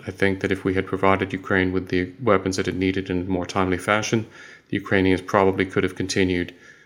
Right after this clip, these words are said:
their counteroffensive operations in the fall and over the winter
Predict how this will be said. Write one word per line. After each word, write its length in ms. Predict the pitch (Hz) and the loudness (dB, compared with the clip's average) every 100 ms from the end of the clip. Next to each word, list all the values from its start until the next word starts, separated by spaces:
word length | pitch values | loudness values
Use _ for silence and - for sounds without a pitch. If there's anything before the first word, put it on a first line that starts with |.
| _ _ _ _ | _ _ _ _
their 140 | 107 92 | -2 0
counteroffensive 600 | 107 95 90 98 92 92 | 2 2 2 2 2 2
operations 580 | 90 92 92 90 95 98 | 2 4 2 2 -4 -2
in 80 | |
the 60 | 92 | -2
fall 320 | - 92 87 | 2 2 2
and 260 | 90 90 87 - | -2 -8 -6 -2
over 160 | 95 | 0
the 80 | 92 | 2
winter 500 | 104 104 98 90 | 2 2 4 2